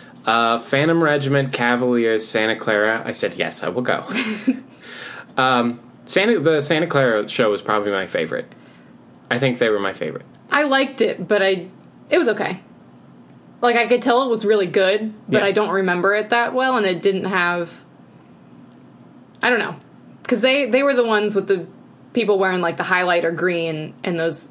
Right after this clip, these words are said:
Speaker 2: metal
Speaker 1: Yeah.
Speaker 2: towery things.
Speaker 1: Yeah.
Speaker 2: Those were cool. Um, people, like, leaning off of things and
Speaker 1: Yeah.
Speaker 2: climbing on stuff.
Speaker 1: I, I mean, I also think that I judge things differently than you judge them.
Speaker 2: Yeah.
Speaker 1: So, like,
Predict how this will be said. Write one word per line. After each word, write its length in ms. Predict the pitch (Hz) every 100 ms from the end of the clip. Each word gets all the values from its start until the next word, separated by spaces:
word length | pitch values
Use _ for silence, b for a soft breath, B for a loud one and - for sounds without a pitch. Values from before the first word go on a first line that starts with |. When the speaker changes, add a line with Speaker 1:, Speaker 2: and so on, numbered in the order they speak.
| -
Speaker 2:
metal 380 | 190 190 - 170
Speaker 1:
Yeah. 60 |
Speaker 2:
towery 500 | 165 190 160 160 170
things. 340 | 170 156 147 175
Speaker 1:
Yeah. 220 | 117 92
Speaker 2:
Those 200 | 330 349
were 80 | 294
cool. 420 | - 175 - - - - -
Um, 440 | 190 175 170 175 - - - - -
people, 180 | 208 185
like, 160 | 175
leaning 320 | 180 190 180 170
off 220 | 180 -
of 80 | -
things 260 | 175 175
and 80 | 160
Speaker 1:
Yeah. 80 | 185
Speaker 2:
climbing 180 | 175 175
on 160 | 170 170
stuff. 400 | - 165 170 -
Speaker 1:
I, 120 | 185
I 200 | 220 214
mean, 160 | 202 196
I 140 | 190
also 260 | 202 202 185
think 380 | 170 160 139 139
that 140 | 131
I 120 | 120
judge 680 | 120 131 120 120 - - -
things 300 | - 123 110 -
differently 460 | 135 117 101 101
than 200 | 95 98
you 100 | 95
judge 400 | 87 110 90 -
them. 280 | 85 82 82 - -
Speaker 2:
Yeah. 300 | 226 202 170 -
Speaker 1:
So, 260 | - 139 127
like, 380 | 127 120 -